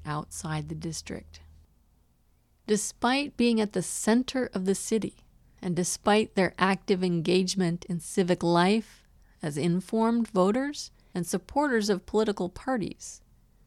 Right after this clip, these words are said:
they were Democrats and Republicans, and a few were communists, there were not enough Afro-Americans in Seattle to gain political representation or develop their own economy.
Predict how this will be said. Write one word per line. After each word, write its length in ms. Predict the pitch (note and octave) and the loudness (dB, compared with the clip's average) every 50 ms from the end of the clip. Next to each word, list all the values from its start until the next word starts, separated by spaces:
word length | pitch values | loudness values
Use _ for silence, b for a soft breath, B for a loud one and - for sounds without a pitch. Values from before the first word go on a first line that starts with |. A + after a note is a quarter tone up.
| _ _ _ _ - | _ _ _ _ -10
they 260 | F3+ D#3+ D3+ D#3 D#3+ | -6 -4 -4 -2 -2
were 280 | D#3 D#3 E3+ E3+ E3 | 0 0 0 0 0
Democrats 920 | D#3 D#3 - G3 G3 G3+ F#3+ - - F3+ E3+ E3 F3 F#3 - - - - - | 0 2 2 4 4 4 2 0 -2 -2 0 0 0 -2 -6 -10 -14 -10 -8
and 160 | C#3+ C#3+ D3 | -8 -6 -6
Republicans, 1000 | D3+ D3+ - - G#3+ G#3 G3 F#3+ F3+ - E3+ E3 E3+ E3+ F3+ F#3+ - - - - - | -8 -6 -2 0 2 2 2 2 0 -2 -4 -4 -2 -4 -6 -6 -8 -12 -16 -12 -6
and 120 | - F3+ | -4 -4
a 20 | F3+ | -2
few 240 | - - E4 E4+ | 2 4 4 4
were 120 | B3+ F#3 - | 4 2 0
communists, 840 | - - B3+ A#3+ G3+ D#3 - - - - - - - - - - - _ _ _ _ _ _ _ _ _ _ - | -2 0 2 2 2 2 0 -2 -4 -6 -6 -8 -10 -16 -20 -20 -20 _ _ _ _ _ _ _ _ _ _ -8
there 120 | F#3+ F3 E3+ | -6 -4 -2
were 100 | F3 E3+ | 0 0
not 380 | E3 E3+ F3+ F#3+ G3+ G#3+ A#3 | 2 2 4 4 4 4 4
enough 340 | A#3+ A3+ G#3 G3 G3+ G3 - | 4 4 4 4 2 2 2
Afro-Americans 920 | G3+ F#3+ F3+ F3 - F#3+ F3 E3+ E3 E3 D#3+ D#3 D#3 - - E3+ D#3+ D3+ - | 2 2 2 2 0 0 0 2 2 2 2 0 0 -2 -2 -4 -2 -2 -2
in 100 | E3+ E3 | -2 -2
Seattle 500 | D#3 - - F#3 E3+ D#3+ D3+ - E3 D#3+ | -2 -2 0 0 2 2 0 0 -2 -2
to 80 | E3+ F3 | -2 -2
gain 380 | D#3+ E3 F3+ E3+ F3 E3+ E3+ | -2 0 2 2 2 2 0
political 480 | E3+ - - F#3+ F#3 F3 F3 - F3 F3 | -2 -2 -2 0 0 0 0 0 0 0
representation 1080 | E3 E3+ E3+ E3 - F3+ D#3+ - G3 F#3 F3 - A3 A3 G#3+ - - - - D#3 E3 - _ _ _ - | 2 2 0 0 0 -2 0 0 0 0 0 0 2 2 0 0 -2 -6 -6 -8 -10 -14 _ _ _ -2
or 320 | - G#3 G#3 A3 A3+ A3+ | 2 4 6 6 6 6
develop 520 | G#3+ A3+ G#3 F#3 F#3 F3 F3 F3 F3 - | 4 4 4 4 4 4 4 4 2 0
their 200 | - F3+ E3+ - - | 0 0 0 0 0
own 200 | E3 D#3+ D#3 D#3 | 0 0 0 0
economy. 760 | D3+ - - - E3 D#3+ D#3+ D#3 D3 C#3+ C#3 - D#3+ - | -2 -4 -4 -2 -2 0 0 0 -2 -4 -6 -8 -12 -16